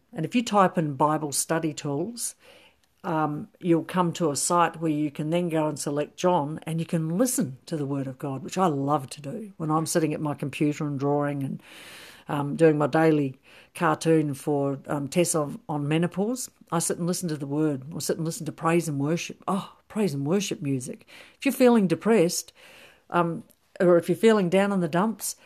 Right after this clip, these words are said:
put praise and worship music on. Praise and worship God. You'll find yourself lifting. The peace of God will return. It's a bit like we have to manage our lives. You know, we're talking about managing menopause, yes, but manage your life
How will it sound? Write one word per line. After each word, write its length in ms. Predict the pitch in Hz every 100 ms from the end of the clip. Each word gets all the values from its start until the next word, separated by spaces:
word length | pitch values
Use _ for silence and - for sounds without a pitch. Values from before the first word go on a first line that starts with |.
| _ _ _ _ _
put 200 | - 254
praise 400 | - 208 208 185
and 100 | 180
worship 300 | 185 185 -
music 400 | 156 156 139 139
on. 320 | 139 131 127 -
Praise 380 | - 196 214 190
and 100 | 202
worship 360 | 185 185 185 180
God. 300 | 185 165 151
You'll 120 | 185
find 260 | - 170 156
yourself 400 | 139 147 147 143
lifting. 440 | 165 180 190 180
The 80 | 151
peace 280 | - 185 -
of 140 | 147
God 280 | 165 165 165
will 200 | 165 160
return. 640 | 147 139 180 175 180 175 - _ _ _ - - -
It's 100 | 202
a 60 | 240
bit 180 | 277 349
like 280 | 262 233 214
we 100 | 170
have 280 | 190 190 -
to 380 | 185 165 151 139 - - _ _
manage 840 | 165 170 - 147 208 190 - - - _ _
our 100 | 156
lives. 600 | 143 135 233 220 - - _
You 80 | 185
know, 100 | 180
we're 60 | 180
talking 260 | 220 196
about 160 | 165 -
managing 460 | 156 165 165 160
menopause, 580 | 143 143 135 147 139 135
yes, 380 | 139 135 151 - _ - -
but 160 | 175
manage 400 | 180 190 196 170
your 100 | 160
life 580 | 147 147 151 151 - -